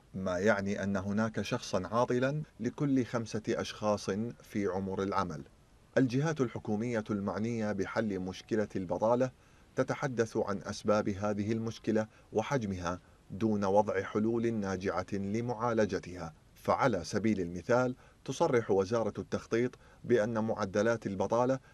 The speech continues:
زادت بعد أحداث عام ألفين وأربعة عشر وما رافقها من انخفاض في أسعار النفط وتوقف الكثير من المشاريع التنموية، إضافة إلى انتشار جائحة كورونا وما ولدته من أزمة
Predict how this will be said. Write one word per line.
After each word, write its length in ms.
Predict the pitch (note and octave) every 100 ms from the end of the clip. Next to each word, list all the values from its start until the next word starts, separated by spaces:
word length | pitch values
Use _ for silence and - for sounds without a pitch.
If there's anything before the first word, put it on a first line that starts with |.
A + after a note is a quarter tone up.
| -
زادت 560 | G2 A#2+ B2 G2 F2+ G2
بعد 240 | F#2+ G2+
أحداث 500 | F2 F2+ G#2 G#2+ G#2
عام 300 | F#2+ G2+ G2+
ألفين 500 | D#2+ F2+ - A#2 G#2+
وأربعة 560 | G2 F2 A2+ B2 A2+ B2
عشر 420 | A#2 G2 F2 D#2 - - - -
وما 300 | F#2+ F#2 F2+
رافقها 680 | F2+ F2 A2 G#2 G2 F#2+
من 180 | F#2+ F#2
انخفاض 640 | F#2+ - G#2 G2 G#2 G2+ G2
في 240 | G2+ F2
أسعار 360 | D#2 F#2+ A2 G2
النفط 440 | F#2 B2 - - - _ -
وتوقف 720 | G#2 A2 A#2+ C#3+ D#3 A#2 A#2
الكثير 600 | G#2+ - G#2+ B2 C3 C#3
من 140 | C3+
المشاريع 680 | A#2+ G#2+ G#2+ A2 G2+ G2+ G2
التنموية، 760 | G2+ - A#2+ B2 A2 F2+ D#2+ D#2+ _ - - - G#2
إضافة 480 | F#2 F2+ G2+ G2
إلى 280 | G2+ G#2 G2
انتشار 520 | F#2 F#2+ F#2+ G#2 G2+
جائحة 480 | F#2+ G2 F#2 G2+ -
كورونا 680 | F#2+ F2+ G2 G#2 A2 A#2 C3 - - -
وما 280 | G#2+ A#2+ A#2
ولدته 680 | A2+ G#2+ G#2 G#2+ - B2+ A#2+
من 160 | G#2
أزمة 320 | D#2+ F#2 A2